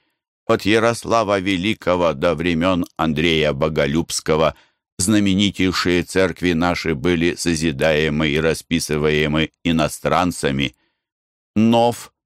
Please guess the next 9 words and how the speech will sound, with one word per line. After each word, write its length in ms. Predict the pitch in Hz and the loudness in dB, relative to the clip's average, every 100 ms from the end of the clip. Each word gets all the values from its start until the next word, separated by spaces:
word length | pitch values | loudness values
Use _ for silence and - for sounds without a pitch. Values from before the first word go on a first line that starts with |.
| _ | _
одна 340 | 98 92 101 95 | -4 0 0 0
тысяча 500 | 107 101 92 - 90 | -2 -2 -4 -2 -2
сто 220 | - 95 | 0 -2
девяносто 760 | 82 90 87 87 92 82 85 82 | 0 0 2 2 0 -2 -4 -2
четвертом 760 | 85 - 78 85 73 82 78 | -2 -2 0 0 0 -2 -2
году 380 | 71 71 76 98 | 0 -2 0 -2
владимирский 920 | 78 87 82 90 80 82 78 - 85 | 0 0 0 0 0 0 -4 -4 -2
епископ 880 | 76 85 - 90 82 - 85 78 _ - | 0 -2 -2 -4 -4 -2 -2 -2 _ -2
Иоанн 640 | 85 76 73 76 92 127 | 2 2 2 2 0 -2